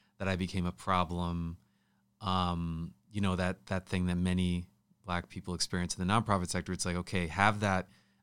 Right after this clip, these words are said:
amazing lens for systems, for inequity,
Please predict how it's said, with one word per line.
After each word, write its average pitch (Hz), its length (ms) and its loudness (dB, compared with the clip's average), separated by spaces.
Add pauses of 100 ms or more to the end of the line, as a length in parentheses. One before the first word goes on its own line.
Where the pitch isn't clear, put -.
amazing 113 540 4
lens 95 800 0 (160)
for 98 120 -10
systems, 87 1080 2 (240)
for 101 120 -4
inequity, 92 800 0